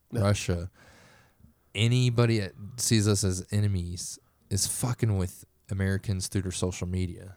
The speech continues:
Speaker 2: Like, getting Americans to attack each other
Speaker 1: Yeah.
Speaker 2: over false shit. Meanwhile, there's a Chinese, like, fucking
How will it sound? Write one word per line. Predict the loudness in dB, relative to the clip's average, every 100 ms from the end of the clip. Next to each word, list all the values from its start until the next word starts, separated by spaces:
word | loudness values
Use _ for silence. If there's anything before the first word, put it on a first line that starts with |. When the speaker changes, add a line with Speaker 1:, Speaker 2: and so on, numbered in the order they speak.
| -20 -10
Speaker 2:
Like, | -8 -8 -12 _ _ _ _ _ 0
getting | 2 2
Americans | 4 4 4 2 -2 0
to | -2
attack | 0 -2 -2 -2
each | -6 -2 -2
other | -2 -8 -14 -8
Speaker 1:
Yeah. | -4 0
Speaker 2:
over | 2 2 0
false | 2 4 4 2
shit. | -2 -2 -2 -8 _ _ -20 _ -2
Meanwhile, | 2 6 6
there's | 4 2
a | 0
Chinese, | 2 4 4 2 0 0
like, | -2 -6 -6
fucking | -2 -2 -2 -2 -2